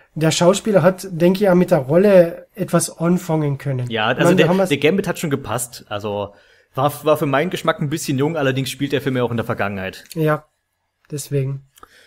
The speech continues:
Speaker 2: Ähm, und was mir <laughs> auch aufgefallen ist, ist halt bei der Wahl der Schauspieler, du hast den, ich weiß leider nicht, wie der Schauspieler heißt, der den Mer-, der, der Merry aus Herr der Ringe gespielt hat.
Speaker 1: Ja.
Speaker 2: Super Schauspieler.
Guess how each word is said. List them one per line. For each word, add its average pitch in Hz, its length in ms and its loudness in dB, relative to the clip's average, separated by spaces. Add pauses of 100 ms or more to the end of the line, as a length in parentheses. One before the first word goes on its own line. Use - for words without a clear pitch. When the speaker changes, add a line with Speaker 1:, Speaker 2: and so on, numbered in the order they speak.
(180)
Speaker 2:
Ähm, 123 500 -4
und - 400 -8 (360)
was 156 280 -2
mir 151 100 0
<laughs> - 60 -8
auch - 60 -8
aufgefallen 156 400 -4
ist, 147 80 -8
ist 147 100 -4
halt 143 120 -4
bei 131 100 0
der 131 140 -2
Wahl 117 160 2
der 131 100 -2
Schauspieler, 165 640 -6 (340)
du 131 200 -4
hast - 400 -2 (200)
den, 143 360 -2
ich - 120 -10
weiß 160 140 0
leider 160 140 -2
nicht, 139 100 -4
wie 139 60 -12
der 131 60 -2
Schauspieler 139 360 -6
heißt, 123 240 -2
der 139 140 2
den 127 220 -4
Mer-, 135 240 -2
der, 143 120 -4
der 139 120 0
Merry 156 360 0
aus 131 180 -4
Herr 143 100 2
der 127 100 2
Ringe 156 180 0
gespielt 113 400 -6
hat. 139 300 -4 (840)
Speaker 1:
Ja. 180 340 0 (180)
Speaker 2:
Super 202 300 0
Schauspieler. 160 840 0